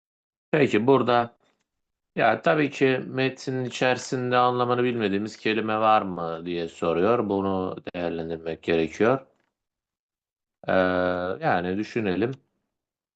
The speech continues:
Metin içerisinde, ya şu var, mesela parçayı okuyup değerlendirdiğimiz zaman bazı bölümlerde, e, şu anda, e, pek fazla, e, çıkaramayacağımız ya da şöyle söyleyeyim,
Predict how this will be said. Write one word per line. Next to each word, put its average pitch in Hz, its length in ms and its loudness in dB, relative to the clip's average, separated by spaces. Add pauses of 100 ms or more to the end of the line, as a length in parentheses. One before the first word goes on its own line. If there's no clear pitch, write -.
(300)
Metin 110 300 -4
içerisinde, 101 1040 -2
ya 143 200 -2
şu 175 300 0
var, 98 200 4
mesela 120 640 -2
parçayı 123 720 -2
okuyup 120 520 -6
değerlendirdiğimiz 120 1200 0
zaman 98 300 0
bazı 113 320 2
bölümlerde, 92 840 -4 (580)
e, 90 300 -4
şu 113 260 2
anda, 110 540 0 (540)
e, 90 460 -2 (280)
pek 107 220 -2
fazla, 107 680 0 (1300)
e, - 380 -10
çıkaramayacağımız 95 920 -2
ya 95 140 0
da 95 120 0
şöyle 104 320 -2
söyleyeyim, 82 540 -6